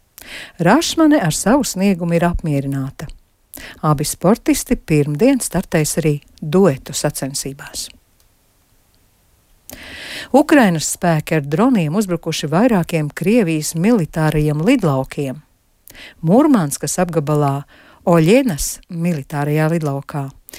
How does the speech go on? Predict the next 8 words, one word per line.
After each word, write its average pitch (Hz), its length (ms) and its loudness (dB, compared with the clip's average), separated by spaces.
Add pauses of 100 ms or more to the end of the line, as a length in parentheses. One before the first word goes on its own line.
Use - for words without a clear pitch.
(360)
Ukraiņu 160 520 0
drons 170 460 2
sabojājis 156 680 0
Krievijas 165 520 0
virsskaņas 160 720 -2
strateģisko 151 840 -2
raķešu 165 440 -2
bumbedēju 147 920 2